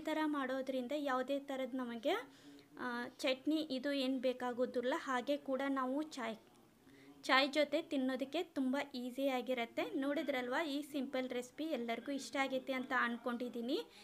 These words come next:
ಇಷ್ಟ ಆದಲ್ಲಿ ಲೈಕ್ ಮಾಡಿ, ಶೇರ್ ಮಾಡಿ, ಹೊಸದಾಗಿ ನೋಡೋರು ಪ್ಲೀಸ್ ಸಬ್ಸ್ಕ್ರೈಬ್ ಮಾಡ್ಕೊರಿ. ವಿಡಿಯೋನ ಕೊನೆವರೆಗೂ ನೋಡಿ. Thank you. Bye friends. Bye.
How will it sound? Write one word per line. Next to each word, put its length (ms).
ಇಷ್ಟ 280
ಆದಲ್ಲಿ 340
ಲೈಕ್ 200
ಮಾಡಿ, 240
ಶೇರ್ 300
ಮಾಡಿ, 240
ಹೊಸದಾಗಿ 560
ನೋಡೋರು 300
ಪ್ಲೀಸ್ 380
ಸಬ್ಸ್ಕ್ರೈಬ್ 500
ಮಾಡ್ಕೊರಿ. 380
ವಿಡಿಯೋನ 420
ಕೊನೆವರೆಗೂ 440
ನೋಡಿ. 240
Thank 280
you. 100
Bye 180
friends. 420
Bye. 440